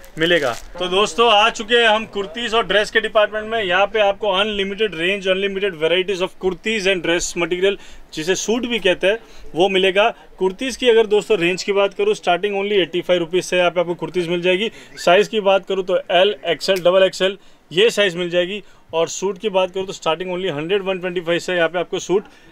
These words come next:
मिल जाएंगे। तो जैसे आप देखेंगे दोस्तों, यहाँ पे आपको हर जगह के, आपको हर type के यहाँ पे कुर्तीज मिलेगा। सबसे main बात मैं आपको ये बताना चाहता हूँ कि हर एक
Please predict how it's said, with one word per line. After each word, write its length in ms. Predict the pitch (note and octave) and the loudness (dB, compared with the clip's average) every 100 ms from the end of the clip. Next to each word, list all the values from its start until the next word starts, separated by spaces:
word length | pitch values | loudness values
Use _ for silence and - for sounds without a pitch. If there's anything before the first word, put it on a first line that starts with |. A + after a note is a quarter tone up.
| - | -6
मिल 160 | D#3 F#3+ | 0 4
जाएंगे। 360 | F#3 F3 D#3 B2 - - | 4 4 0 -2 -10 -6
तो 80 | A#3+ | -2
जैसे 280 | G#3 G#3 B3 | 2 2 4
आप 160 | A#3+ G#3+ | 2 2
देखेंगे 400 | A3 A3+ B3 A#3+ | -2 -2 -2 -2
दोस्तों, 320 | A3+ - B3 | -2 0 0
यहाँ 260 | F3+ F3 G#3 | 4 4 4
पे 120 | A#3 | 2
आपको 300 | G#3+ - A3+ | 2 2 0
हर 260 | C#3+ F3 F#3+ | 2 -2 -2
जगह 220 | G3+ G#3 | -4 -2
के, 160 | G#3 | 0
आपको 300 | G#3+ F#3 G#3+ | 0 0 -2
हर 160 | D#3 E3+ | -2 -2
type 200 | G3 F#3+ | -2 -2
के 100 | G3+ | 0
यहाँ 100 | G3 | -2
पे 100 | F#3+ | -4
कुर्तीज 360 | F3 E3 G#3 F#3 | -10 -8 -6 -4
मिलेगा। 340 | G3 G3 A3 - - - | 0 2 0 -4 -20 -14
सबसे 320 | - F#3 - A3+ | -8 -6 -2 -2
main 360 | F3 F3+ G#3 | 0 -2 0
बात 140 | G#3 G3+ | -2 -2
मैं 120 | G3 | -4
आपको 180 | G3 G3 | -2 -2
ये 80 | |
बताना 280 | F#3+ F#3 F#3+ | -2 -4 -4
चाहता 240 | F3+ F3+ G3 | -4 -4 -4
हूँ 80 | |
कि 80 | F#3+ C#3 | -2 -4
हर 220 | C3 | -2
एक 120 | D#3+ | -4